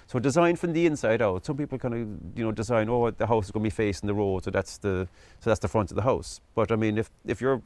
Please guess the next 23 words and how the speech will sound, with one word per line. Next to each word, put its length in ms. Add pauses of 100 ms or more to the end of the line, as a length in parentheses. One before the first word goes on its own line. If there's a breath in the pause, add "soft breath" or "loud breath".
if 80
the 100
front 240
of 60
the 100
house 380
is 240
south, 640 (420 soft breath)
then 240
why 160
put 160
your 80
front 200
door 140
on 60
the 80
front 200
of 60
the, 160
you 100
know, 60
you 80
can 160